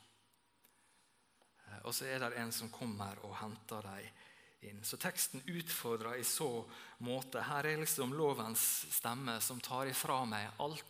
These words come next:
som jeg så gjerne vil skryte av, eh, alt jeg har gjort,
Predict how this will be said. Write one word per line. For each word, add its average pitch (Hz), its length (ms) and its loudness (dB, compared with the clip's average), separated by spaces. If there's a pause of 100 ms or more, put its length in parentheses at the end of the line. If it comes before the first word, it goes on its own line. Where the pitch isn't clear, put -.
som 113 320 -4
jeg 113 220 -4 (240)
så - 300 0
gjerne 113 440 0 (120)
vil 101 260 -6 (580)
skryte 143 480 0
av, 156 220 2 (420)
eh, 104 220 -12 (1120)
alt - 160 -8
jeg 98 80 -4
har 107 140 -4
gjort, 160 340 -4